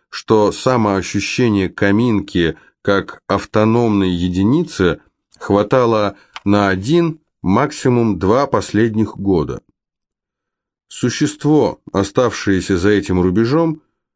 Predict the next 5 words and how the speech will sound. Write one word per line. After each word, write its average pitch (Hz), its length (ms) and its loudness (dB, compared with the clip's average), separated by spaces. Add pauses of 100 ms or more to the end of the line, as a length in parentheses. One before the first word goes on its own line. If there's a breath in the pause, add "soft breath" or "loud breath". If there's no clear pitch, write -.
(220)
носило 120 500 2
то 123 280 2
же 87 180 -2
имя, 98 560 0 (240)
было 113 540 0